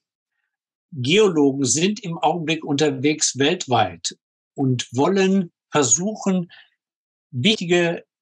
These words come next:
Punkte der Welt zu finden, wo man diesen weltweiten Einfluss doch jetzt schon zeigen kann. Und das geschieht zum Beispiel durch Radionuklide, die man in Eiskernen findet. Ja, und durch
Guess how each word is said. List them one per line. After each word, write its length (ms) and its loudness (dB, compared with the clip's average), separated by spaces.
Punkte 340 0
der 200 2
Welt 220 0
zu 160 -4
finden, 440 -2
wo 200 2
man 260 2
diesen 400 -4
weltweiten 540 0
Einfluss 500 -2
doch 220 -2
jetzt 260 -2
schon 220 -2
zeigen 380 2
kann. 420 -16
Und 180 -4
das 280 0
geschieht 420 -2
zum 120 -2
Beispiel 320 0
durch 300 0
Radionuklide, 1000 0
die 140 0
man 240 0
in 220 -6
Eiskernen 640 0
findet. 520 -8
Ja, 140 2
und 280 -2
durch 320 2